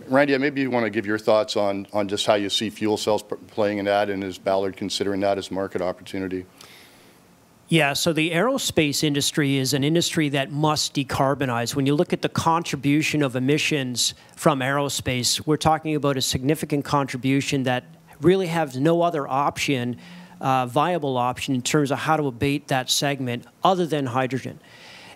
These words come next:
Speaker 2: And so what we're seeing, and we've seen, uh, some of this over the last few weeks with some of the, uh, major aerospace companies announcing plans for hydrogen and also looking at fuel cell technology.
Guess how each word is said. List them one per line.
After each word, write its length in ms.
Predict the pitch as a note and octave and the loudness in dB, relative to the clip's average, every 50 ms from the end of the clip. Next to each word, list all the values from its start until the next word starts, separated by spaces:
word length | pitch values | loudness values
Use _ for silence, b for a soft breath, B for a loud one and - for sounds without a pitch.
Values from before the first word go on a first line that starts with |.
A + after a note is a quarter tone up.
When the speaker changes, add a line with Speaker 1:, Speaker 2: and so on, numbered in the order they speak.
| B | B
Speaker 2:
And 200 | - D3+ D3+ D#3 | 2 2 2 2
so 260 | - - - E3 D#3+ D#3 | 2 2 2 2 2 4
what 200 | D#3 F3 G#3 - | 2 2 2 2
we're 120 | F3 E3 | 0 -2
seeing, 440 | - - - A#3 A#3 G3+ F3 F3 F3+ | 0 0 0 2 2 2 2 2 0
and 100 | E3 D#3 | 0 0
we've 120 | D#3 C#3 - | 0 -2 0
seen, 300 | - - E3+ D#3+ D#3 D#3 | 2 2 4 4 4 2
uh, 80 | C#3+ | 2
some 220 | C3 - E3 D#3 D#3 | 2 0 0 2 2
of 80 | D3 | 2
this 180 | D3 C#3+ - - | 2 0 2 0
over 160 | D#3 C#3 D3 | 0 0 0
the 100 | C#3 C#3 | 0 0
last 380 | C#3 C#3 C#3 C#3 C3 - - - | 0 0 0 0 -2 -4 -6 -2
few 180 | - D#3+ D3 | 0 0 2
weeks 440 | B2+ C3 D#3 E3 D3+ D#3+ - - - | 2 2 2 2 0 -2 -4 -6 -4
with 120 | C#3 B2+ | -2 0
some 200 | - - D#3+ D3 | 2 2 2 2
of 60 | C#3+ C#3 | 2 2
the, 200 | C3+ C3 C3 C#3+ - C#3 | 0 0 -2 -4 -2 -2
uh, 200 | C3 B2+ B2+ B2+ | 0 0 -2 -2
major 540 | C#3 C3+ D3+ D#3+ E3 D3+ C#3 D3+ C#3+ C#3+ - | 0 0 2 2 2 2 2 0 0 0 0
aerospace 640 | C#3+ C#3+ C#3+ D3 D3+ - - - C#3 C3+ B2+ - | 0 0 0 0 0 -2 -4 -2 -2 -2 -2 -2
companies 580 | - - E3 E3+ - D3+ C#3 C3 C3 A#2+ - B B B B B - | 0 2 0 2 2 0 0 0 0 -2 -4 B B B B B 0
announcing 500 | C#3 D3 D#3 D#3+ E3+ - - E3+ E3+ - | 2 4 4 4 2 0 -2 -4 -4 0
plans 540 | - - - F#3 F3+ F#3+ F#3+ F3+ F3 - | 2 2 4 4 2 2 2 0 0 -2
for 320 | - - - D#3+ D#3 D3 C3+ | -4 -2 0 2 2 2 0
hydrogen 640 | - - D#3 D3+ D3+ C#3 D3+ C#3 A#2 B2+ A2 G#2+ B B B B B B B | 0 0 0 2 2 2 -2 -2 -2 -4 -6 -6 B B B B B B B
and 160 | - D3 D3 D3 | 0 2 2 4
also 300 | D#3 E3+ D#3+ - - D#3+ | 4 2 2 2 2 2
looking 340 | D3+ D#3+ D3+ - D3+ D3+ | 2 0 0 0 0 0
at 140 | D3 C#3 - | 0 -2 -4
fuel 240 | - - E3+ D#3+ D#3 | -2 0 2 2 2
cell 240 | - - D3+ C#3 C3 | 2 0 0 0 0
technology. 760 | - C#3+ C3+ - C#3+ C3+ B2+ C3 C3+ C3 A#2 C3+ - - - | -2 -4 -4 -2 0 0 0 2 0 -2 -4 -6 -8 -12 -14